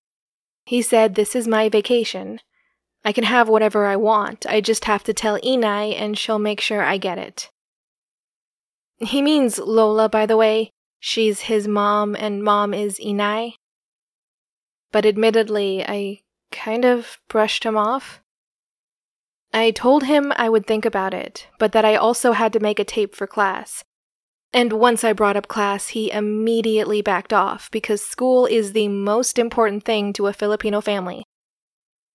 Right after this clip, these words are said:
So I guess we aren't going to head out until I'm done. So, hi, how's spring break?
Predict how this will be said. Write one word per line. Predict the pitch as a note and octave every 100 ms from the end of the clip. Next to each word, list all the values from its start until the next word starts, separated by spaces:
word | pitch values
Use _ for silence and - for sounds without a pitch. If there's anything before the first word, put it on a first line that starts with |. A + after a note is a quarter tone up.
| _ _
So | - G#3
I | G3+
guess | G#3 -
we | G#3+ G3+
aren't | G3 F#3+
going | - G3+ G3+
to |
head | G3 G#3 G3+
out | G3 F#3+
until | G3 -
I'm | G3 F#3+
done. | G3 E3+ E3 F#3+ - _ _ _ _ _ _ _ _ _ _ _ _ _ _ _ _ _ _ _ _ _ _
So, | - D4 C4+ B3 _ _ -
hi, | C4+ G4 G#3+ G#3
how's | - B3+ C4+ A#3+
spring | - - C#4 D4
break? | C4+ G#3+ C#4+ -